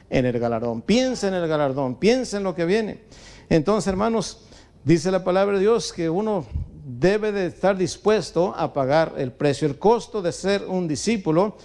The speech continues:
Ser un discípulo cuesta afectos familiares. Número dos, ser un discípulo cuesta aborrecer tu propia vida.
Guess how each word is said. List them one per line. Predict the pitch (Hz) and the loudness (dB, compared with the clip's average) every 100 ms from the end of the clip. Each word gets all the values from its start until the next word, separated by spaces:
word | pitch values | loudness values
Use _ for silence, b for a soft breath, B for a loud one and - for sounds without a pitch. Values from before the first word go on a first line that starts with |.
| B B | B B
Ser | - 143 | 0 0
un | 202 | 2
discípulo | 190 202 208 208 190 | -2 -2 0 0 2
cuesta | 190 190 - 185 | 2 0 0 -2
afectos | - 180 185 190 - | 2 0 0 -4 -2
familiares. | 165 170 190 220 214 151 - - B B B B - | 0 0 0 0 0 -6 -10 -16 B B B B 2
Número | 156 196 190 | 4 4 2
dos, | 202 202 | 2 0
ser | - 180 185 | -2 0 2
un | 214 | 0
discípulo | 135 190 196 196 - | -2 -2 0 0 2
cuesta | 180 175 202 | 0 0 -2
aborrecer | 185 165 - 175 | -2 -4 -2 -2
tu | 170 151 | -2 -2
propia | 156 160 175 | 0 2 2
vida. | 160 208 220 190 | 0 0 -2 -4